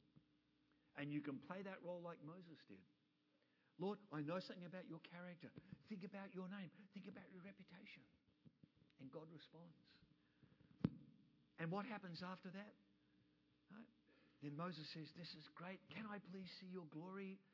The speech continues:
And God says, "You can't see my face, you'll die." But then he goes past Moses, and now you get for the first time a predicate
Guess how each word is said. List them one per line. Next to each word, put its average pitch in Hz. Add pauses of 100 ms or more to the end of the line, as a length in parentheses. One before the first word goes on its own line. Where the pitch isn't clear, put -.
(200)
And 139
God 156
says, 139
"You 139
can't 180
see 180
my 160
face, 160
you'll 156
die." 147 (480)
But 117
then 165
he 165
goes 156
past 147
Moses, 131 (240)
and 131
now 165
you 165
get 160
for 120
the 113 (160)
first 160
time 143 (220)
a 113 (180)
predicate 156